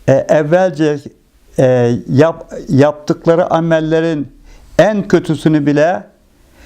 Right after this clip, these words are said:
Allah kefaretle örtüp, yani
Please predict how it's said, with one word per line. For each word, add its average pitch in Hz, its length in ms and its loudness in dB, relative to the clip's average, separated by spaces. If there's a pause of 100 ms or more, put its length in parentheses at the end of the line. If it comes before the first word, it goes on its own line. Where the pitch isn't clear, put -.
(280)
Allah 147 600 2 (280)
kefaretle 156 760 0
örtüp, 131 600 -2 (960)
yani 101 260 0